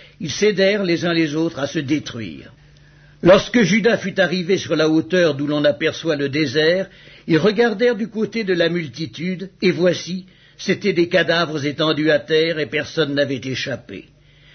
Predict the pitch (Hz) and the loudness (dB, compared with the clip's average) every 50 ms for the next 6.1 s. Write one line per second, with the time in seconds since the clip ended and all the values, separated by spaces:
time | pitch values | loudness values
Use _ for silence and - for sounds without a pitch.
0 | - - - - - - 120 151 180 190 185 214 196 - - 208 202 196 190 175 | -20 -20 -20 -20 -10 -2 2 4 4 4 4 2 2 2 2 0 0 0 -2 -4
1 | 143 151 165 165 165 - 165 175 196 180 175 175 160 151 156 165 151 - - 135 | -4 -4 -4 -4 -4 0 0 0 0 0 -2 -2 0 2 2 0 0 -2 -6 -8
2 | 147 147 139 147 147 151 151 147 143 170 170 - - 151 170 185 202 208 226 202 | -6 -4 -2 -2 0 0 0 2 2 2 2 2 0 -4 -4 -4 -4 -4 -8 -10
3 | - - - _ _ - 170 160 135 - - 190 156 180 196 190 - 165 165 170 | -12 -18 -20 _ _ -10 -8 -8 -6 -4 -4 0 2 2 2 2 2 0 0 0
4 | 175 170 165 165 165 165 175 170 139 156 170 175 165 147 160 156 135 156 156 143 | 0 2 2 2 2 2 2 0 2 2 0 0 0 -2 -2 -2 0 0 0 0
5 | 147 160 156 139 156 160 156 - - 151 151 151 - - 160 151 156 156 - - | 0 -2 0 0 0 0 0 -2 -2 -4 -4 -4 -2 0 0 0 0 0 -4 -10
6 | - | -18